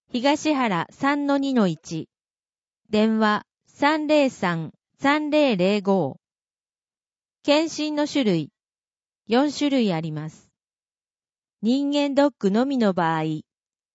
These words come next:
二万一千八百円。人間ドックあり、子宮頸がん、マンモグラフィーありの場合、二万七千九百円。人間ドックあり、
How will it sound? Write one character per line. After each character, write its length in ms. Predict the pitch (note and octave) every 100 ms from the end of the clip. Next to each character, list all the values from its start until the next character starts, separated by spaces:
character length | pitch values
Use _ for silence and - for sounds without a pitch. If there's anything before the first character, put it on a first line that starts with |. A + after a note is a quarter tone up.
| _ _ -
二 140 | A#3
万 300 | C4 D#4 C4+
一 100 | G3+
千 300 | - B3+ A3+
八 140 | F#3 E3+ -
百 280 | A#3+ B3
円。 260 | A3 D3+ B2 _ _ _ _ _ _ _ _ _ _ _ _ _ -
人 260 | A#3+ D4 D4+
間 220 | D4+ D4+
ド 140 | D4
ッ 20 | D#4
ク 240 | - G#3+
あ 100 | G#3+
り、 260 | F#3+ E3 - _ _ _ _ _ _ -
子 160 | - -
宮 220 | D4+ D4+
頸 320 | - D4+ C#4
が 160 | G#3 E3+
ん、 140 | D3+ - _ -
マ 200 | A3+ C#4
ン 80 |
モ 140 | D4 D4
グ 100 | C#4
ラ 160 | C#4
フ 80 | B3+
ィ 280 | G3+ F3+ E3+
ー 40 |
あ 80 | A3+
り 140 | C#4 B3+
の 140 | G#3+
場 280 | F#3 E3+ D#3+
合、 60 | D#3+ D3+ - _ _ _ _ _ _ -
二 140 | A#3
万 260 | C4+ D#4 B3+
七 260 | A3+ A#3
千 280 | - A#3+ G3+
九 240 | - B3+
百 300 | B3+ B3 B3+
円。 240 | G#3+ D#3 C#3+ _ _ _ _ _ _ _ _ _ _ _ _ _ _ _ -
人 280 | A3+ C#4 D4+
間 200 | D#4 D4
ド 120 | D4
ッ 40 | D4
ク 160 | - G#3+
あ 100 | G#3
り、 240 | F#3 E3